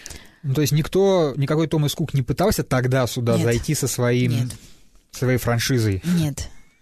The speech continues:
Speaker 2: Нет, тогда не было попыток, потому что был абсолютно, э, дикий рынок, не-, с
Speaker 1: Ну, это же
Speaker 2: законодательной
Speaker 1: прекрасно.
Speaker 2: точки зрения. А, м,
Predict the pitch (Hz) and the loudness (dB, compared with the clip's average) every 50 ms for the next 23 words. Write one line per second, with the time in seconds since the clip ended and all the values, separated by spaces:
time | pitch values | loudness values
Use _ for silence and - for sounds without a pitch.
0 | _ _ _ - 175 165 170 - 170 170 175 185 180 180 170 165 160 151 147 - | _ _ _ -6 -4 -4 -2 -2 -2 0 0 0 0 0 0 0 0 -2 0 0
1 | - 143 - 220 240 - 220 202 - - 160 - - - 180 170 170 165 151 - | -2 -2 0 -2 -2 -2 -4 -4 -4 -6 -6 -6 -6 -6 -4 -2 -2 -2 -4 -4
2 | - 170 160 151 156 156 147 143 - - - 139 143 143 - 180 165 170 - - | -6 -6 -4 -4 -4 -4 -6 -6 -4 -4 -4 -4 -4 -4 -4 -6 -6 -6 -4 -4
3 | 160 175 220 262 247 226 - - - - - - - - _ _ - _ _ _ | -2 -2 -2 -2 -4 -4 -6 -8 -14 -18 -20 -20 -20 -20 _ _ -20 _ _ _
4 | _ - 160 151 - 95 85 127 139 156 160 151 - 147 151 139 120 180 208 107 | _ -6 -6 -6 -6 -6 -6 -6 -4 -4 -4 -2 -2 -2 0 0 0 0 0 0
5 | - 202 196 190 190 190 190 190 - - - 196 185 196 185 190 190 180 180 175 | 0 0 0 0 0 0 0 -2 -2 -2 -4 -4 -2 0 0 0 0 0 0 -2
6 | 170 170 - - - - - - - _ _ - - 165 170 170 165 165 165 160 | -2 -4 -6 -10 -20 -20 -20 -20 -20 _ _ -6 -4 -2 0 0 0 0 0 0
7 | 160 156 160 160 156 151 151 151 151 156 156 156 151 160 165 - - | -2 -2 -2 -2 -2 -2 -2 -4 -4 -4 -4 -4 -6 -6 -6 -6 -6